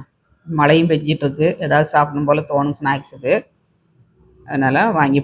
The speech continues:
போட்டேன். நீங்களும் இந்த மாதிரி மழை சீசன்ல போட்டு பண்ணி சாப்பிடுங்க, ரொம்ப நல்லாயிருக்கும். தண்ணியாட்டு முக்கி போட்டீங்கன்னா உங்களுக்கு வந்து நடுசுலலாம் பாருங்க,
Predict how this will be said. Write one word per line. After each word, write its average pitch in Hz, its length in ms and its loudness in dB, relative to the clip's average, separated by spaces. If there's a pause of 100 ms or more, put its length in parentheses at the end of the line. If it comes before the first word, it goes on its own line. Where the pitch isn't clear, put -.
போட்டேன். 147 420 -2 (1000)
நீங்களும் 165 260 0
இந்த 156 120 2
மாதிரி 165 180 6
மழை 151 200 4
சீசன்ல 156 420 0
போட்டு 147 260 0
பண்ணி 147 240 0
சாப்பிடுங்க, 143 400 -2 (1300)
ரொம்ப 156 200 -4
நல்லாயிருக்கும். 143 500 0 (2250)
தண்ணியாட்டு 180 420 2
முக்கி 175 180 2 (140)
போட்டீங்கன்னா 170 360 4
உங்களுக்கு 175 240 2
வந்து 170 180 2
நடுசுலலாம் 165 500 0
பாருங்க, 156 240 2